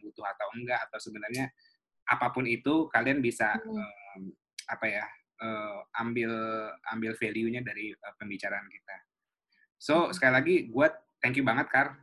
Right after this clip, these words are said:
Speaker 1: Eh,
Speaker 2: Sama-sama.
Speaker 1: flowing banget lo ngobrol dan semangat. <laughs>
Speaker 2: Selalu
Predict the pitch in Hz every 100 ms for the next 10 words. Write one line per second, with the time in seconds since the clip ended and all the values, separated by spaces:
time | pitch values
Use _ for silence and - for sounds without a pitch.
0 | _ - 131 127 117 - - 233 233 277
1 | 269 269 262 _ - - 127 127 139 131
2 | 131 123 143 156 151 135 123 113 120 123
3 | 139 147 113 113 117 - - - - _
4 | - 117 110 113 123 131 _ - - -
5 | 139 - 202 - 196 165 170 - - -
6 | - 285 302